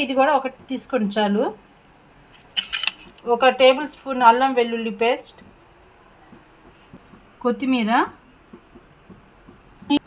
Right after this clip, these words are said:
ఆయిల్ ఒక ఫోర్ టేబుల్ స్పూన్, మిరప్పొడి ఒక టూ టేబుల్ స్పూన్, పసుపు పొడి ఒక టీ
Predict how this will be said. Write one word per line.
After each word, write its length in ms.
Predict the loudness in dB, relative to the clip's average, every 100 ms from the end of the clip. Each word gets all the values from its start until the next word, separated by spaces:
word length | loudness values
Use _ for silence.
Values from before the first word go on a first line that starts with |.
| 6
ఆయిల్ 340 | 6 4 2 -2 -14 _ _ -20 -10 -6
ఒక 200 | 0 0 0
ఫోర్ 240 | -4 0 0
టేబుల్ 260 | 0 -2 -6
స్పూన్, 320 | -4 -2 -2 -8 -20 -20 -20 -20 -20 -20 -20 -20 -20 -20 -20 -20 -16 0 4
మిరప్పొడి 580 | 4 4 4 2 2 0 -4 -14 -14 -12 -12 -18 _ -20 -14 -8
ఒక 140 | -4 -4 -2
టూ 100 | -4 0
టేబుల్ 280 | 0 -2 -4
స్పూన్, 280 | -6 -6 -6 -10 -20 -20 -20 _ -20 -20 _ -20 -20 -20 -20 -20 -20 -20 -20 -20 -20 -20 -14
పసుపు 380 | -4 -4 -4 -8 -4
పొడి 240 | -2 -2 -4 -10 _ -20 -20 -12
ఒక 100 | -6 -4
టీ 100 | -2